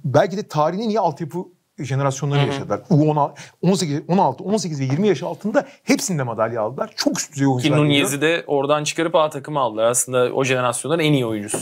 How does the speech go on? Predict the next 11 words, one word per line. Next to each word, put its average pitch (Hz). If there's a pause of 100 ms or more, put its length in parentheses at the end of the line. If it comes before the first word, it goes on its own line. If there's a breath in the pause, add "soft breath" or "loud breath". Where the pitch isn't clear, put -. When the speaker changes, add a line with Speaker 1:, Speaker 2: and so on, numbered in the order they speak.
Speaker 1:
Ve, 202 (220)
e, 175 (880)
yakın 262
gelecekte 185
tekrar 214
muazzam 131
bir 127 (120)
İspanya 123
geliyor 196
ama 180
bugün 202